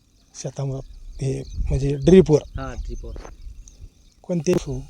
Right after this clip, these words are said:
Speaker 2: सगळे तुम्ही ड्रिपवरच लागवड करता?
Speaker 1: ड्रिपवर. लवकर पुन्हा सात जूनला.
Speaker 2: हा, म्हणजे जे, जे आपण मोसमीला लागवड केलं, आपण सात जूनला लागवड केलं, तुम्हाला ॲव्हरेज भेटन. पुन्हा त्यात काय होईल, आपलं रोगराई कमी राहील.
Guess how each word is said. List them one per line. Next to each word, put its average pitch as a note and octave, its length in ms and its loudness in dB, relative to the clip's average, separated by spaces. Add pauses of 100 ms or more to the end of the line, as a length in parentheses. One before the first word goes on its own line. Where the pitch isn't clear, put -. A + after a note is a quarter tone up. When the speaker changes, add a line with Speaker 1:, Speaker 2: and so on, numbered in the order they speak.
(220)
Speaker 2:
सगळे D#3 200 -6
तुम्ही E3+ 240 -6
ड्रिपवरच E3+ 360 -4
लागवड C#3 220 -4
करता? A#2+ 240 -18 (440)
Speaker 1:
ड्रिपवर. D#3+ 500 0
लवकर G#3+ 360 12
पुन्हा F3+ 240 0
सात F3 160 0
जूनला. D#3 320 0
Speaker 2:
हा, C3 220 -8
म्हणजे E3 200 -6
जे, F#3+ 380 -2
जे E3 160 -2
आपण G3+ 300 -2
मोसमीला G3+ 460 -2
लागवड G3 260 -2
केलं, G3 200 -2
आपण C#3+ 200 -4
सात D#3+ 280 -6
जूनला F#3 180 -2
लागवड F#3 280 0
केलं, F3+ 180 -2
तुम्हाला F3+ 260 -2
ॲव्हरेज F3 320 0 (400)
भेटन. F3 360 0
पुन्हा F3+ 280 -4
त्यात F3+ 140 0 (100)
काय G3 140 0
होईल, E3+ 160 2
आपलं F3 380 -4
रोगराई F3 400 2
कमी F#3 240 0
राहील. E3+ 260 0